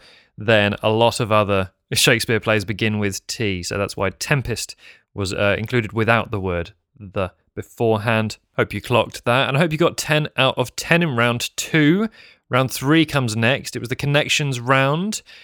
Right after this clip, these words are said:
Question one, according to Duran Duran, who dances on the sand, just like that river twisting through a dusty land?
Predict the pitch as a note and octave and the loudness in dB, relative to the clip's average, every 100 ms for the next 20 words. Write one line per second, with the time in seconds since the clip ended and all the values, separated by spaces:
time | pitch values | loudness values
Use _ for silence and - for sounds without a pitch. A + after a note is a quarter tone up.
0 | _ - C#3+ - B2+ B2+ E3 D3+ D3 B2+ | _ -4 -2 -2 0 0 0 2 2 0
1 | B2 G#2+ A#2+ B2 B2 A2 A2+ B2+ C3+ A#2+ | -2 0 4 4 4 2 2 2 0 2
2 | A#2 A2+ A2 A2+ G#2+ C3 C#3+ B2+ A#2+ G#2 | 2 0 -2 -2 0 0 0 0 -2 -2
3 | G#2 B2+ B2+ A#2+ D#3 - B2 C#3+ C3 C3+ | 0 2 2 2 -2 -2 -2 0 2 0
4 | - A#2 C#3+ D#3+ D3+ | 0 0 2 2 0